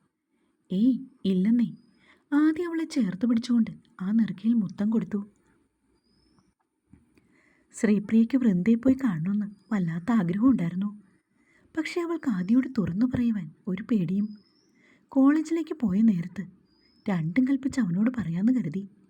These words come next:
പക്ഷേ ആദ്യം എങ്ങനെ പ്രതികരിക്കുമെന്നോർത്ത് അവൾക്ക് വീണ്ടും ഭയം.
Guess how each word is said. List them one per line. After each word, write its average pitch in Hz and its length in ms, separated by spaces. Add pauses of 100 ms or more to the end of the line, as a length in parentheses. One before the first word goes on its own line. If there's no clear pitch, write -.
(640)
പക്ഷേ 254 280
ആദ്യം 277 340
എങ്ങനെ 247 260
പ്രതികരിക്കുമെന്നോർത്ത് 240 960 (560)
അവൾക്ക് 165 360
വീണ്ടും 269 380
ഭയം. 170 260